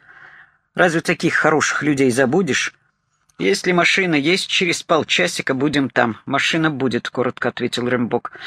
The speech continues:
Бронетранспортер понесся, как выпущенный из гранатомета реактивный снаряд. Из-под гусениц вылетали мелкие камешки, щепки.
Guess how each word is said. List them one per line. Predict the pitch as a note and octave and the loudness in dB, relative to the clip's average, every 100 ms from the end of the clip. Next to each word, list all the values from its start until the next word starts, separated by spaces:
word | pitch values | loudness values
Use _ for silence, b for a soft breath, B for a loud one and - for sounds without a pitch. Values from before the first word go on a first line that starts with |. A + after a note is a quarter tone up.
| B B | B B
Бронетранспортер | A#2+ C3+ C3+ - B2+ - C#3+ - D#3 D3+ | 0 2 0 -2 -6 -2 -2 0 -2 0
понесся, | - D3 C#3 C3+ - D3 | 0 0 0 -2 -4 -2
как | C3+ - | -2 -2
выпущенный | C3+ - C#3+ - C#3 C#3 C3+ | -4 -2 0 0 0 0 0
из | C3 | 0
гранатомета | B2+ C3 B2+ - B2 C3 - | 2 2 2 0 0 -2 -2
реактивный | C3 B2+ - C3 B2+ | -2 -2 -4 -2 -2
снаряд. | - C3 A#2+ A2 - B B B | -2 -2 -2 -4 -8 B B B
Из-под | D3 - D3 C#3 | -8 -4 -4 -2
гусениц | C#3+ - D3 C#3+ - | -4 -4 -2 -2 -2
вылетали | C3 C#3+ C3+ C#3 C#3 | -2 0 0 0 2
мелкие | C#3 C#3 C3+ - C3+ | 0 0 -2 -2 -2
камешки, | - A#2+ G#2+ - G#2+ - B B B | 0 0 -2 -4 -6 -12 B B B
щепки. | - D#3 C3 - A2+ | 0 0 -2 -4 -6